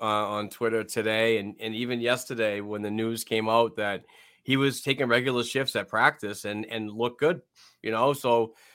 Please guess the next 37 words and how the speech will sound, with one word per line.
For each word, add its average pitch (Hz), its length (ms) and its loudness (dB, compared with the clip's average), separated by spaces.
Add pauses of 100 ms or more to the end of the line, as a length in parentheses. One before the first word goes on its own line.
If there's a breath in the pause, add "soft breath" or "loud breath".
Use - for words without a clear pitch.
(220 soft breath)
uh, 117 260 4
maybe 143 360 2
the, 143 220 0
uh, 135 200 6
the 123 80 -6
trip - 220 -6
to 139 120 -6
New 131 80 -4
York 135 300 0
and 120 120 -2
what 117 160 -2
happened, 120 400 -2
I 117 60 -2
believe 127 320 -4
it 107 80 -8
was 113 160 -6
in 107 160 -6
the 101 160 -6
Rangers 107 460 -4
game 107 240 -4
on 95 160 -8
Thursday. 107 640 -4 (520)
Um, 98 580 -2 (260)
yeah, 123 180 0
it 90 80 -4
was 107 400 -4
actually. 101 460 -8
When 113 160 -6
you 117 80 -2
got 117 180 -2
walked 113 320 2
off 113 200 0
the 107 140 -4
ice, 131 260 0
I 113 80 -2
just 110 240 -8
said, 104 260 -8